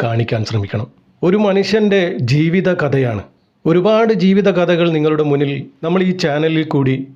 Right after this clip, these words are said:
നിങ്ങളുടെ മുന്നിൽ എത്തിച്ചിട്ടുണ്ട്. ചിലർ പറയും ബോറടിക്കുന്നു എന്ന്. പ്രിയപ്പെട്ടവരെ, ഇത്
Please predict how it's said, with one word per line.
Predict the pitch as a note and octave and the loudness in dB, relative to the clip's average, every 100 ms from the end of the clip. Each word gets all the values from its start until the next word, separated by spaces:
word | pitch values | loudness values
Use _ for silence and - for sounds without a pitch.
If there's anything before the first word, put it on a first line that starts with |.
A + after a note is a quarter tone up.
| _ _ _ - | _ _ _ -2
നിങ്ങളുടെ | C3+ B2+ B2+ | 0 2 0
മുന്നിൽ | A#2+ A#2 A2 | 0 -2 -2
എത്തിച്ചിട്ടുണ്ട്. | - - G#2+ G2+ - _ _ _ _ | -4 -6 -8 -10 -18 _ _ _ _
ചിലർ | - F3+ G3 | -4 0 2
പറയും | G3+ F#3 F#3 F3+ D#3 | 2 2 2 0 0
ബോറടിക്കുന്നു | C3 D3 D#3+ D#3 D3 D3+ C#3 A#2+ | 2 2 2 0 0 2 2 0
എന്ന്. | A2+ - _ _ _ _ - | -4 -10 _ _ _ _ -4
പ്രിയപ്പെട്ടവരെ, | F3+ F3+ F3+ F3 E3+ | -2 0 0 0 0
ഇത് | C#3 | 0